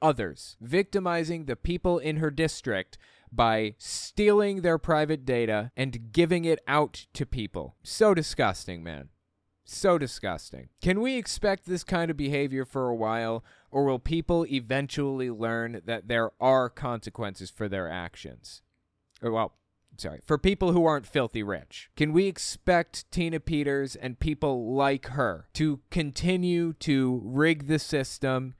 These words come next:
and cheat and leak private data? Or do you think they'll eventually get more hesitant? The reason that it is so important that Trump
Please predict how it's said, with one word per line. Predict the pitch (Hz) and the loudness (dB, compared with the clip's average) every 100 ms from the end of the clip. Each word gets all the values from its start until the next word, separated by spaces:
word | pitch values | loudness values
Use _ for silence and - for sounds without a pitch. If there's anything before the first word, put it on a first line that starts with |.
| _ _ - | _ _ -8
and | 131 123 - | -8 -8 -8
cheat | - 151 127 117 - - _ _ | -4 -2 -2 -4 -10 -20 _ _
and | 127 120 120 | -4 -4 0
leak | 151 143 - | 2 0 -4
private | - 135 120 113 92 | -2 0 0 -2 -4
data? | 107 104 80 69 - | -2 -2 -4 -10 0
Or | 135 | 2
do | 139 | 4
you | 135 | 2
think | - 170 143 | 0 -2 2
they'll | 147 139 | 2 2
eventually | 131 110 127 131 143 131 127 123 123 120 _ - | 0 0 0 0 -2 0 0 0 -2 -8 _ -2
get | 135 127 | 0 0
more | 127 117 | -2 -2
hesitant? | 110 113 104 95 92 76 - | -2 -4 -4 -6 -8 -10 2
The | 135 | 4
reason | 143 151 208 233 190 214 208 202 - | 6 4 4 2 2 0 -2 -8 -2
that | 135 | 2
it | 139 135 | 4 4
is | 123 | 2
so | - - 185 185 190 185 - | -2 -2 2 4 4 2 -2
important | 143 - 160 156 110 95 - - - | -6 -2 0 0 -2 -12 -16 -12 -4
that | 120 - | -4 -2
Trump | - 156 156 | 0 0 0